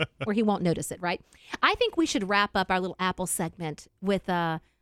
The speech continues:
Speaker 2: well, one of the best apple dishes of all time.
Speaker 1: Yeah.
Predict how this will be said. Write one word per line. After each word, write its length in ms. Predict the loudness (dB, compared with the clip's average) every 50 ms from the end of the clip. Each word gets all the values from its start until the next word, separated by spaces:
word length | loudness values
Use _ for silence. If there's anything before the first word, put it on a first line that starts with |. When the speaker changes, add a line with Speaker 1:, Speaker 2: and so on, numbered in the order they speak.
| _
Speaker 2:
well, 240 | 0 2 2 2 2 0
one 160 | -2 -2 -2
of 40 | -2
the 80 | -2
best 220 | -2 -2 -4 -2 -2
apple 240 | -2 -2 -2 -2 -4
dishes 260 | -4 -4 -6 -4 -4
of 60 | -4 -4
all 140 | -4 -6
time. 440 | -6 -6 -8 -6 -6 -6 -6 -10 -8 -4
Speaker 1:
Yeah. 380 | -4 -2 -2 -4 -6 -10 -10